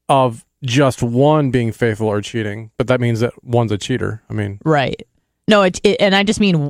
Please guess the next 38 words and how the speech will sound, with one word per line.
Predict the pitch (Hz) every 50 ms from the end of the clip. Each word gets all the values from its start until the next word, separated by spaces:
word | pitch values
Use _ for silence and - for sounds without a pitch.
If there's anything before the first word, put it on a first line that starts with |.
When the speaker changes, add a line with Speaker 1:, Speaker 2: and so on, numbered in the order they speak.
| - _
Speaker 2:
w-, | - 120 - - -
like, | 160 160 160 -
one | 156 151 165 175 175 160
or | 135 151 156 151 143
more. | 143 135 127 117 85 - 87 131 - _ _ _
So | - - 139 120 123 95 87 143 - _ _ _ _ _ _ _ _
Speaker 1:
Yeah, | - 160 165 156
yeah. | 147 135 120 -
I | 135
mean, | 147 151 143
I | 143 156 180
Speaker 2:
when | 214 208
I | 214
say | 220 - 220 190
faithful, | - - 202 196 - - 170
I | 160
mean | 160 156 151 147
both | 147 139 139 -
partners. | - 147 123 95 - - - - 175 - - _ _ _ _ _ _ _
Speaker 1:
That's | - 156
what | 170 147
I'm | 131
saying. | - 156 135 117 107
Speaker 2:
Yeah. | 147 131 90 - 135 -
Speaker 1:
I | 143
think | 147 160 147
the | 139 139
number's | 147 139 131 -
kinda | - - 160 156 135
low | 123 143 139 131 120 120 131
if | 139 123 104
both | 107 107 139 135 135 - 127
are | 120 107
faithful | 143 156 143
Speaker 2:
Yeah. | 139 127 123 123 127 113 110 - _ _ _ _ _
Speaker 1:
in | 143 127
a | 120
marriage. | 113 107 104 104 113 - -